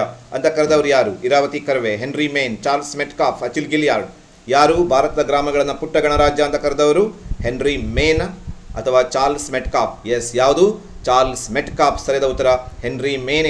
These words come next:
ಅಂತ ಕರೀತಾರೆ. ಅವಿಭಕ್ತ ಕುಟುಂಬಗಳನ್ನ ಮಹಾಮನೆ ಅಂತ ಕರೀತಾರೆ. So ಚಾರ್ಲ್ಸ್ ಮೆಟ್ಕಾಫ್ ಭಾರತದ ಗ್ರಾಮಗಳನ್ನ ಪುಟ್ಟ ಗಣರಾಜ್ಯಗಳು ಅಂತ ಕರೆದಿರೋರು. ರೂರಲ್ ಸೋಷಿಯಾಲಜಿ in India ಈ ಪುಸ್ತಕವನ್ನ ಬರೆದವರು ಯಾರು?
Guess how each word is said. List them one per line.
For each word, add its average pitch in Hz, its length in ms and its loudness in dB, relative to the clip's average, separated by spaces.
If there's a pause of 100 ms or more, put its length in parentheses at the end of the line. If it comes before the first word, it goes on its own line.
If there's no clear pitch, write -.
ಅಂತ 143 100 -6
ಕರೀತಾರೆ. 143 440 2 (640)
ಅವಿಭಕ್ತ 147 380 0
ಕುಟುಂಬಗಳನ್ನ 151 680 2 (160)
ಮಹಾಮನೆ 180 460 4
ಅಂತ 151 260 0
ಕರೀತಾರೆ. 110 320 -2 (300)
So 113 60 -6 (140)
ಚಾರ್ಲ್ಸ್ 151 340 4
ಮೆಟ್ಕಾಫ್ 127 420 0 (140)
ಭಾರತದ 139 360 2 (100)
ಗ್ರಾಮಗಳನ್ನ 123 520 -2 (320)
ಪುಟ್ಟ 220 200 2
ಗಣರಾಜ್ಯಗಳು 143 720 4 (180)
ಅಂತ 117 140 -4
ಕರೆದಿರೋರು. 107 460 -4 (640)
ರೂರಲ್ 190 320 8
ಸೋಷಿಯಾಲಜಿ 156 720 2 (120)
in 143 140 -4
India 139 320 0 (260)
ಈ 135 60 -6
ಪುಸ್ತಕವನ್ನ 151 560 0
ಬರೆದವರು 139 400 0
ಯಾರು? 151 240 4